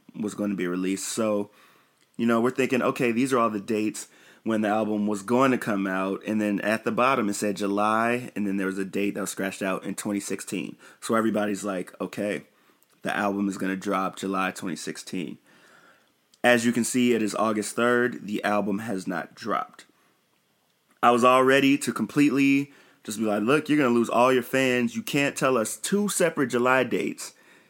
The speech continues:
in twenty fifteen and twenty sixteen and not deliver." But sources say, an anonymous source told New York, the New York Times,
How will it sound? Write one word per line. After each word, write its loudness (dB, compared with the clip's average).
in -2
twenty 2
fifteen 0
and 2
twenty 0
sixteen -2
and 0
not 0
deliver." -4
But -4
sources 0
say, -2
an -4
anonymous 0
source -2
told -2
New 0
York, -2
the -4
New 2
York -2
Times, -4